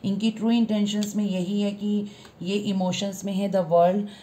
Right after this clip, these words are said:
कहीं ना कहीं आप दोनों का long distance हो सकता है या फिर आप social media के through एक दूसरे से मिले होंगे।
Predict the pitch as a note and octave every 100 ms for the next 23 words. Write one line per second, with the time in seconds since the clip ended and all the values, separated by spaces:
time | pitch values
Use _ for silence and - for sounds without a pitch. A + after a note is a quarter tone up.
0 | - G3+ G3 G#3+ A3 A3 G3 F#3 G3+ G#3
1 | F#3 D#3+ E3+ F3+ F3 F#3+ F#3+ G3 F#3+ F3
2 | F#3+ G3+ F#3+ G#3 G3 G3 G3+ F#3+ F#3+ F#3
3 | F3 E3 F#3 G3+ G#3 - G#3+ A3+ G3 E3
4 | F3 F3+ F#3+ F3 E3+ E3+ E3+ D#3+ E3